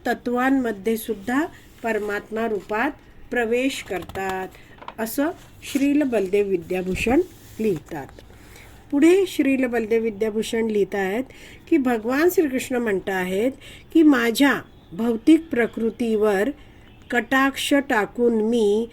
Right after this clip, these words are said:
सृष्टी निर्मितीसाठी आवश्यक असे सर्व तत्व प्रकट करतो. असा मी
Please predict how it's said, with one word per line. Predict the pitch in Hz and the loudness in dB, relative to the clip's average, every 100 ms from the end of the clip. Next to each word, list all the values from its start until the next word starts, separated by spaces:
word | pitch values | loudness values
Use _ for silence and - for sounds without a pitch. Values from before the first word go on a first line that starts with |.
| - - - - | -14 -18 -12 0
सृष्टी | 277 269 - 359 | 2 2 6 8
निर्मितीसाठी | 381 311 262 233 233 226 202 233 202 185 202 196 - - - 214 | 10 8 6 0 -4 -4 -4 -4 -4 -6 -8 -8 -12 -20 -14 -6
आवश्यक | 226 254 285 - - 277 - - - - - | -2 0 0 0 -2 -2 -2 -20 -20 -16 -6
असे | 240 - 247 | -4 0 0
सर्व | 220 - 269 277 269 269 269 | -2 0 0 0 -2 -2 -4
तत्व | 262 - 233 226 220 - - - - | -6 -4 -2 0 -2 -6 -20 -18 -2
प्रकट | 240 196 208 220 - | -2 0 -2 -4 -2
करतो. | 202 165 151 165 202 180 175 175 175 175 185 - - - - | -2 -2 -6 -2 0 0 0 -2 -4 -6 -8 -16 -20 -20 -6
असा | 220 220 247 208 | -4 -2 0 0
मी | 196 220 196 185 226 | 2 4 4 4 4